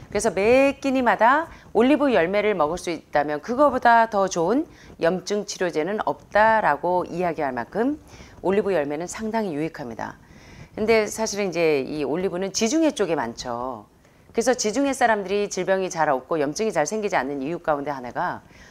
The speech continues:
올리브 오일을 매 끼니마다 자주 활용하기 때문에 그래요. 그래서 올리브 오일을, 이, 지금 저희는 지중해 쪽에 살지 않기 때문에 올리브 나무가 풍부한 곳에 사는 분들은 그런, 어, 유익을 얻을 수가 있습니다. 자, 그래서 여기 보시는 것처럼 올리브유가 좋은 이유는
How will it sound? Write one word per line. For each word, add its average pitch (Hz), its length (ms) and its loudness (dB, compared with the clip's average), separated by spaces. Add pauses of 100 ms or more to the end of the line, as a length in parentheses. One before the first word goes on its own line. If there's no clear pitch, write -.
(180)
올리브 240 520 2
오일을 175 420 0
매 165 360 -2
끼니마다 160 680 -2 (220)
자주 170 340 -10
활용하기 214 420 -4
때문에 123 300 -10
그래요. 107 360 -16 (500)
그래서 - 140 -4
올리브 208 300 2
오일을, 254 520 4 (160)
이, 170 300 -6
지금 180 200 -6
저희는 185 320 -2
지중해 196 320 0
쪽에 175 160 -6
살지 190 280 -2
않기 135 220 -2
때문에 143 520 -2 (300)
올리브 226 260 2
나무가 160 400 2
풍부한 311 400 2
곳에 202 180 -2
사는 180 280 -4
분들은 147 340 -4
그런, 185 420 0 (360)
어, 127 200 -4
유익을 175 320 0
얻을 131 200 0
수가 143 200 0
있습니다. 104 500 -6 (580)
자, 196 100 2
그래서 214 160 4
여기 208 140 4
보시는 202 300 -2
것처럼 196 360 -2
올리브유가 208 1120 2
좋은 208 520 0
이유는 170 520 -2